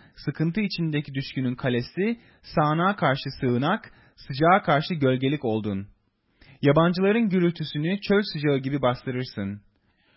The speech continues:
Bulutun gölgesi sıcağı nasıl kırarsa bu acımasız adamların türküsü de öyle diniyor.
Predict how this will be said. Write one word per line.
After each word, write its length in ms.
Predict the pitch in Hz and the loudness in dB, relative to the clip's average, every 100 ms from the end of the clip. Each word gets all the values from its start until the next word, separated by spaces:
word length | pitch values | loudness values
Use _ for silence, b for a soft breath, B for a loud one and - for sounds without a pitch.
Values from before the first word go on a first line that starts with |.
| _ | _
Bulutun 440 | 135 143 147 175 165 | 0 4 4 2 2
gölgesi 520 | 151 147 147 143 185 | 4 4 2 -2 -4
sıcağı 420 | - 151 147 143 | -6 0 2 2
nasıl 260 | 170 180 175 | 0 -2 -4
kırarsa 680 | - 131 120 120 180 214 b b b - | -2 -2 0 0 0 0 b b b 0
bu 180 | 208 | 4
acımasız 460 | 165 160 170 180 190 | 4 4 2 0 -4
adamların 500 | 135 143 139 131 127 | -2 0 0 0 -2
türküsü 420 | - 143 156 165 | -4 -4 -4 -4
de 120 | 165 - | -2 0
öyle 300 | 151 143 120 | 2 0 0
diniyor. 400 | 110 101 95 | -2 -2 -4